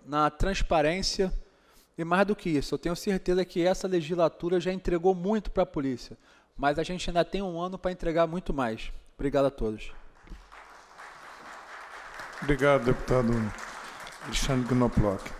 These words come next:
Speaker 2: É, tem uns inscritos aqui, ainda o deputado Luiz Paulo, o deputado Marcelo Seudino, Mas-, Márcio Gualberto. Eu tenho oito inscritos das categorias.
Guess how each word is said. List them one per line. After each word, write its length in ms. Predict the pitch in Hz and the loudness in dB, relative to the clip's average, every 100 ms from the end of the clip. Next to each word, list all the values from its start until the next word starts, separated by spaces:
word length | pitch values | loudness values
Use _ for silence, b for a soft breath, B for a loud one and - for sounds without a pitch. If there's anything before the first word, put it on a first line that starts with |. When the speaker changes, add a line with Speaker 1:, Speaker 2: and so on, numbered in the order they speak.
| - - - | -14 -14 -2
Speaker 2:
É, 260 | 131 131 | 0 0
tem 260 | 131 160 165 | 2 2 4
uns 140 | 151 | 0
inscritos 480 | 139 - 147 147 - | -4 -2 -2 0 2
aqui, 600 | 131 - 165 160 156 156 131 | 0 2 2 4 4 2 0
ainda 460 | 135 139 131 123 | 0 4 4 4
o 20 | 117 | 2
deputado 400 | 120 - 127 117 | -4 2 2 2
Luiz 220 | 117 - | -4 0
Paulo, 300 | - 143 151 | 4 4 2
o 20 | |
deputado 400 | 135 - 135 127 | -4 0 0 0
Marcelo 340 | 127 117 131 | -6 -4 -6
Seudino, 420 | 117 127 120 151 147 | -4 -4 -2 -4 -2
Mas-, 380 | 131 - - - | -2 -2 -4 -10
Márcio 640 | 117 113 117 113 - 127 110 | -4 0 0 -2 -2 -4 -4
Gualberto. 640 | 110 110 117 135 131 - B B B B - | -2 0 2 0 0 -2 B B B B -10
Eu 80 | 123 | -6
tenho 280 | 156 160 - | -2 -2 0
oito 320 | 165 180 180 | 2 4 4
inscritos 540 | 175 - - 160 160 135 | 0 0 2 0 0 0
das 160 | 147 | 0
categorias. 920 | - 147 151 131 127 107 95 - - | 0 -2 0 2 2 2 -6 -10 -16